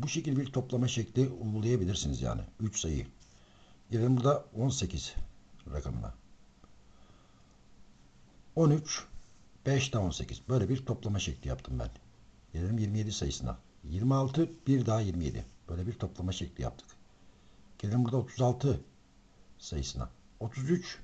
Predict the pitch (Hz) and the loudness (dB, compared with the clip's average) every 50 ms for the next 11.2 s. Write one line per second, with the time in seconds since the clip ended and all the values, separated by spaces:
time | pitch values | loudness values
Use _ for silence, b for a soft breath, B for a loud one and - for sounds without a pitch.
0 | - - - 156 139 120 - - 135 120 107 - - 98 90 76 71 - - 64 | -16 -10 -6 -6 -6 -6 -2 -2 0 0 -2 -2 -4 -2 -2 -2 -2 -4 -8 -12
1 | - - - 95 - 113 95 104 120 110 101 - 110 101 - - 110 117 107 - | -12 -12 -14 -8 -6 -4 -2 -2 -2 -2 -2 -2 -4 -4 -4 -2 -2 -2 0 0
2 | 117 107 - - 104 104 104 - 151 131 - - - - - - - b b b | -2 -4 -2 -2 -2 -2 -2 -4 -8 -10 -10 -16 -18 -20 -20 -20 -20 b b b
3 | b b b b b b b b b b - 113 104 117 123 123 113 107 131 131 | b b b b b b b b b b -2 0 4 4 6 4 4 4 0 -2
4 | - 107 - - 135 131 - 120 98 - - - - 82 73 65 - 58 58 57 | -2 -6 -6 -4 -6 -4 -2 -4 -4 -4 -6 -8 -6 -4 -4 -4 -6 -6 -6 -8
5 | 55 57 - - - 113 107 - - 160 147 - - - - - - - - 131 | -8 -8 -12 -12 -6 -6 -4 0 0 0 0 -2 -8 -14 -20 -20 -16 -6 -4 0
6 | 147 139 127 - - 120 120 127 127 - - - - - - - - - - 110 | 2 2 0 0 0 0 0 0 -2 -4 -8 -8 -10 -10 -10 -10 -8 -6 -2 -2
7 | 117 104 95 113 135 135 - - 131 120 - - 113 110 113 104 - 95 90 - | 0 0 2 0 0 -2 -2 -4 -4 -4 -4 -4 -2 -2 -2 0 -2 -4 -6 -2
8 | - 135 127 104 104 104 107 95 95 - - 67 65 65 - - - b b b | 0 2 2 2 2 0 -2 -2 -4 -6 -6 -6 -6 -4 -6 -6 -8 b b b
9 | b b b b b b b b b b b b b b b b b b b b | b b b b b b b b b b b b b b b b b b b b
10 | - - - - - - - - - - - - - 139 151 143 - 156 151 143 | -20 -20 -20 -20 -20 -20 -20 -20 -20 -20 -14 2 6 6 6 6 8 8 8 8
11 | 151 160 170 156 | 8 6 4 2